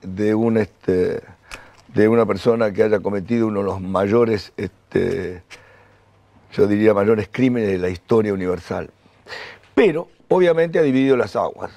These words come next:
Estamos hablando de Gastón Aguirre. Y se ha convertido en una especie de demonio mediático.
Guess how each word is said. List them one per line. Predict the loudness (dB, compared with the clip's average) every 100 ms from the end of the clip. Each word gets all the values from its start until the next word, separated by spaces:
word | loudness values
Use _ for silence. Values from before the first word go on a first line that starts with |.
| -20
Estamos | -4 0 2
hablando | 2 2 2
de | 2
Gastón | 2 0 2
Aguirre. | 0 -2 -6 -12 -20 _ -20 -2
Y |
se | 0
ha | 2
convertido | 2 0 0 0 2
en | 0
una | 0
especie | -2 -2 0 2
de | 2
demonio | 2 0 2 2 0 -2 -4 -4
mediático. | 0 2 4 2 0 -10 -20 -18